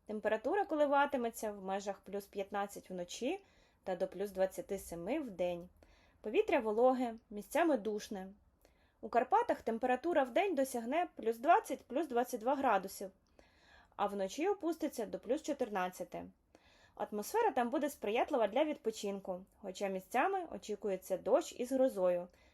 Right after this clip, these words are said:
тож не забудьте дощовик, якщо плануєте похід. На сході України сонячно та спекотно. У Харкові, Луганську, Донецьку температура вдень сягне плюс тридцять, плюс тридцять три градуси.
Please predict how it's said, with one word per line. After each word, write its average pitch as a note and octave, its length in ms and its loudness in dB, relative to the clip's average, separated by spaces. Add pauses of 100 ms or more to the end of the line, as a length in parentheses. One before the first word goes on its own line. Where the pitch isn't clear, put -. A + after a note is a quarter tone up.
(140)
тож G3+ 220 -12
не G3 120 -4
забудьте G3 580 0
дощовик, F#3+ 800 -4 (280)
якщо A3 380 -2
плануєте A3+ 460 -4
похід. - 460 -12 (1400)
На A#3+ 160 0
сході F#4+ 360 2
України F4+ 440 2
сонячно E4+ 500 0
та D4 80 2
спекотно. A3 640 0 (440)
У B3+ 60 -14
Харкові, C4 500 4
Луганську, A#3+ 600 2
Донецьку A3 640 -2 (120)
температура A#3 640 2
вдень C4 280 0
сягне B3 440 0
плюс G#3+ 280 -6
тридцять, C4+ 540 -2
плюс D#4+ 200 -4
тридцять C4 400 -2
три B3 140 -4
градуси. G#3+ 540 -4